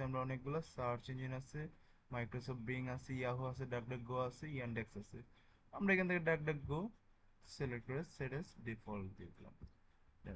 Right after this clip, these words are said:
আমরা যদি একটু আবার ক্লিক করি, নিউ একটি ট্যাব নিয়ে দেখতে পারবো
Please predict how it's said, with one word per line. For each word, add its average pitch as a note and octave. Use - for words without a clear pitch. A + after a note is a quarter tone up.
আমরা A2
যদি A#2+
একটু -
আবার D3+
ক্লিক F3+
করি, A#2
নিউ B2+
একটি C3+
ট্যাব B2
নিয়ে A#2+
দেখতে C3
পারবো A#2